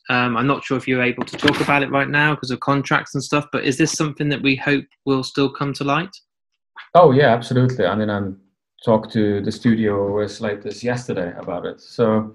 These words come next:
Speaker 1: Okay.
Speaker 2: we're, um, uh, we're definitely, uh, you know, it's there, but, and we're working on it. But the thing is, obviously, as with every production right now, we, we don't know when we can actually start.
Speaker 1: Yeah.
Speaker 2: Um,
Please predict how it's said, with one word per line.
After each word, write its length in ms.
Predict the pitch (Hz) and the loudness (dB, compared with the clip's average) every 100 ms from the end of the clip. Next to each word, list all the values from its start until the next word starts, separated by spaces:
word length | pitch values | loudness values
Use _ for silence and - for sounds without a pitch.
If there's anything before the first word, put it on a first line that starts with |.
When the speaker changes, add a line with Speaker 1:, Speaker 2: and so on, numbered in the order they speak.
| _ | _
Speaker 1:
Okay. 220 | 110 117 _ _ - _ _ _ _ _ _ _ - | -8 -8 _ _ -20 _ _ _ _ _ _ _ -2
Speaker 2:
we're, 460 | 123 123 120 117 110 107 107 104 | 6 8 8 8 6 6 4 2
um, 360 | 101 98 98 98 _ _ _ _ _ | 0 -2 -4 -6 _ _ _ _ _
uh, 320 | 117 110 107 107 | 2 4 4 4
we're 140 | 120 | 4
definitely, 760 | 113 127 123 135 117 110 101 101 - 117 | 4 2 2 0 2 2 2 -2 -8 -2
uh, 380 | 107 101 98 98 - _ _ _ _ _ | 0 0 0 -2 -6 _ _ _ _ _
you 100 | 139 | 0
know, 240 | - - - | 0 -2 -10
it's 340 | - 127 - - | -4 -4 -4 2
there, 320 | 139 113 95 - | 4 6 4 0
but, 180 | 127 - | -2 2
and 200 | 113 113 | 0 2
we're 120 | 110 | 2
working 320 | 107 120 - 110 | 4 4 4 2
on 140 | 92 | 2
it. 180 | 95 - | -2 -2
But 120 | 117 113 | -2 0
the 220 | 120 - - | -2 -4 -4
thing 180 | 143 127 | 2 6
is, 280 | 113 101 104 | 4 2 2
obviously, 380 | 117 120 - 110 | 2 2 0 0
as 340 | 104 - - - | 0 -4 -10 -2
with 200 | 113 123 | -2 0
every 300 | 123 117 104 | 2 2 2
production 360 | 101 95 - | 0 -2 -2
right 140 | 98 90 | -2 -2
now, 140 | 95 | -2
we, 240 | 98 107 104 - 110 123 | 0 -2 -4 -4 -4 0
we 120 | 117 | 2
don't 140 | 113 | 4
know 100 | 107 | 4
when 300 | 107 117 113 | 4 6 6
we 100 | 104 98 | 4 0
can 120 | 104 | -4
actually 240 | 101 - | -6 -8
start. 480 | - 120 95 92 - _ _ _ _ - 123 | -6 -2 -2 -2 -12 _ _ _ _ -10 -4
Speaker 1:
Yeah. 260 | 107 98 - - | -4 -4 -10 -6
Speaker 2:
Um, 520 | 101 101 95 92 92 | -4 -2 -4 -6 -10